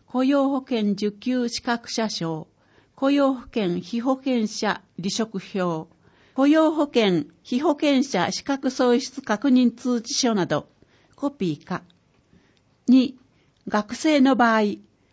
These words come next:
有効期限がわかる学生証、または在学期間がわかる証明書。問い合わせ、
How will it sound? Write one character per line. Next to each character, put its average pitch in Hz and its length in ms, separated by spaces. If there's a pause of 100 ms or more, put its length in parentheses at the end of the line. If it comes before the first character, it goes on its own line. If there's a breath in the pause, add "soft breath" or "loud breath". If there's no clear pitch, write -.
(360)
有 302 220
効 302 240
期 294 140
限 240 260
が 185 100
わ 180 120
か 208 160
る 160 160
学 175 220
生 247 300
証、 165 420 (240 soft breath)
ま 214 140
た 285 180
は 160 200
在 240 300
学 262 280
期 - 120
間 202 240
が 170 100
わ 160 120
か 180 140
る 151 80
証 190 280
明 180 200
書。 - 220 (1000 soft breath)
問 277 200
い 262 60
合 254 80
わ 226 120
せ、 214 300